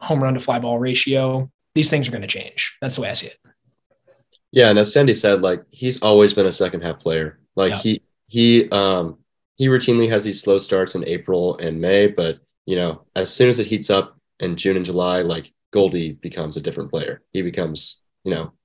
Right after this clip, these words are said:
Speaker 2: the M V P we saw last season. So I'm not really concerned about him or Arenado, you know. Um, they're just gonna have to adjust to the start of the season. And I think after a while, you know, they'll, they'll pick back up again.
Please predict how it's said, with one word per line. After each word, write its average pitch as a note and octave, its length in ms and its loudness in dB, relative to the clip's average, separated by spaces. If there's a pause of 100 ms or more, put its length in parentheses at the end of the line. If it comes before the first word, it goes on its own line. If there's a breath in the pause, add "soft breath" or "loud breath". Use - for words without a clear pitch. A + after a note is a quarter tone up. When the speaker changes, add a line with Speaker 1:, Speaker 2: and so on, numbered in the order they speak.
(100)
Speaker 2:
the F#2 100 0
M F#2 80 0
V F2 140 -4
P F2+ 120 -4
we E2 120 -4
saw E2 180 -4
last E2+ 260 -4
season. - 320 -12 (100)
So D#2 280 -8 (440 loud breath)
I'm B2+ 100 6
not C3+ 140 8
really B2 180 8
concerned A2 400 2
about A2+ 240 2
him A2 340 0
or G#2+ 220 4
Arenado, F2 640 -2
you F#2+ 80 -2
know. E2+ 280 -2 (540 loud breath)
Um, E2+ 440 0 (220)
they're G2+ 100 4
just G2 120 -2
gonna G#2+ 200 6
have G2 140 2
to G2+ 140 6
adjust F#2 560 0
to F#2 120 -2
the F2 340 2
start F#2 200 4
of F2 40 4
the E2+ 60 -2
season. A2 340 2
And F2+ 80 -2
I F2 60 -4
think F#2 180 -4
after F2+ 240 -2
a E2+ 60 -2
while, E2+ 400 -2 (100)
you F2+ 80 -4
know, D#2+ 300 -6
they'll, - 280 -4 (180)
they'll F2+ 100 -6
pick - 180 -6
back - 160 -8
up - 140 -8
again. D#2 220 -8